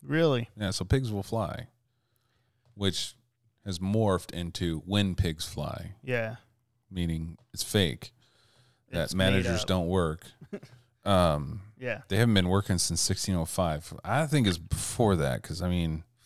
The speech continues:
Speaker 2: I mean, fucking King Tut didn't work his ass off.
Speaker 1: Uh, nope.
Speaker 2: Yeah, and that was, like, three thousand B C.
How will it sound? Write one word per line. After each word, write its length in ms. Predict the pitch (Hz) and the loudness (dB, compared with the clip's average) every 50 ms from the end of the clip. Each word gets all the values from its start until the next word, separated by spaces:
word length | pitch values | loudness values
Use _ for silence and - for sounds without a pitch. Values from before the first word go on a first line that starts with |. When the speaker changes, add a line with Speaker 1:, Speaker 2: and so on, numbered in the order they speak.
| - - - - - - - - | -20 -20 -18 -18 -18 -18 -18 -14
Speaker 2:
I 40 | - | -6
mean, 160 | 87 87 85 | -4 -2 -2
fucking 500 | 82 - 101 95 - - 90 87 80 67 - _ _ _ _ _ _ _ | 0 0 0 0 2 0 -2 -2 -4 -4 -8 _ _ _ _ _ _ _
King 220 | - - 123 110 90 | 0 2 2 2 4
Tut 200 | - 120 127 - | 4 4 4 4
didn't 200 | - 90 82 71 | 2 0 0 0
work 160 | 76 76 - | 0 -2 -2
his 100 | - 73 71 | -2 -2 -2
ass 200 | 71 67 69 - | 0 -2 -2 -2
off. 320 | 76 67 71 71 - - - _ _ _ _ | -2 -4 -4 -4 -6 -10 -14 _ _ _ _
Speaker 1:
Uh, 320 | - 117 117 117 110 107 104 | -12 -10 -10 -8 -8 -10 -8
nope. 140 | 104 117 107 - _ _ _ _ _ _ _ | -8 -10 -10 -12 _ _ _ _ _ _ _
Speaker 2:
Yeah, 180 | - 82 90 87 | -2 0 0 2
and 80 | 82 | 2
that 60 | 92 | 2
was, 100 | 107 101 90 | 2 2 2
like, 160 | 82 73 - - _ _ _ _ | 0 0 -2 -8 _ _ _ _
three 160 | - 101 95 | -2 -2 0
thousand 320 | 87 95 90 87 85 80 | 2 2 2 4 2 2
B 140 | 76 82 82 | 0 0 0
C. 340 | 78 - 101 101 78 - - | 2 2 2 0 0 -2 -8